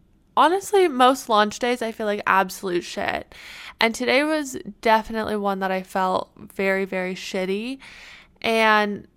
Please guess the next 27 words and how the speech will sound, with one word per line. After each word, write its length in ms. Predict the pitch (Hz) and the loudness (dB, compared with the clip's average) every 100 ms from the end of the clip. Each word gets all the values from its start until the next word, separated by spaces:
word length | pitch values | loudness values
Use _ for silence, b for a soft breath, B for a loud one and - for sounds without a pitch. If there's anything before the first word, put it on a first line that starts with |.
| _ | _
I 80 | 226 | 2
had 180 | 240 233 | 4 4
a 40 | |
whole 220 | 214 226 233 | 4 2 2
breakdown, 500 | 220 208 226 226 226 | 2 0 0 0 0
and 80 | |
I 100 | 214 | -2
kinda 300 | 202 - 202 | -4 -6 -4
was 120 | 202 208 | -4 -6
thinking, 420 | 202 196 202 196 | -10 -8 -8 -6
like, 320 | 185 185 - - | -6 -6 -8 -4
"Is 260 | 220 220 | -2 -2
this 300 | 247 262 262 | -4 -6 -6
even 640 | 269 262 269 262 247 233 - | -8 -4 -4 -6 -8 -12 -6
something 400 | 247 233 240 233 | -6 -6 -6 -6
I 120 | 220 | -6
should 340 | - 214 208 | -6 -8 -6
be 120 | 233 | -10
doing? 460 | 202 202 202 220 247 | -6 -6 -4 -6 -10
Should 180 | - 220 | -8 -4
I 140 | 208 - | -4 0
actually 640 | 185 196 - - 226 226 | 0 0 -4 -4 -2 -2
even 180 | 214 208 | -2 -4
have 260 | 196 202 | -6 -6
this 220 | - 208 - | -4 -6 -4
business?" 640 | 196 196 214 247 269 - B B B B B - | -4 -4 -4 -4 -4 -10 B B B B B 0
I 460 | 208 208 208 208 | 2 4 4 0